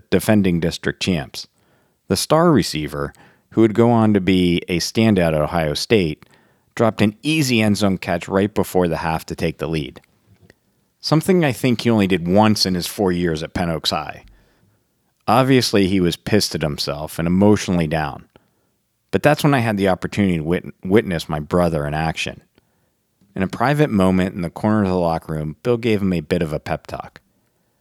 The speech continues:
I don't remember what was it he said exactly. I just remember him being so calming and calming Vince down in the process.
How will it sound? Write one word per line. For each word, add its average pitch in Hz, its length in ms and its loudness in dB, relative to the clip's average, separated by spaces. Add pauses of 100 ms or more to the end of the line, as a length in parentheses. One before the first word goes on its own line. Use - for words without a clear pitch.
(440)
I 101 80 -6
don't 160 180 -2
remember 98 560 4
what 82 120 -2
was 87 180 -2
it - 160 -12 (420)
he - 160 -4
said 135 340 0
exactly. 73 480 -6
I 82 60 -8
just 113 260 -6
remember 123 320 -2
him 92 80 0
being 90 220 -2
so 101 180 -4
calming 78 600 -4 (840)
and 90 100 -4
calming 123 400 2
Vince 101 260 4
down 78 300 -2
in 73 60 -4
the 71 80 -8
process. - 720 -4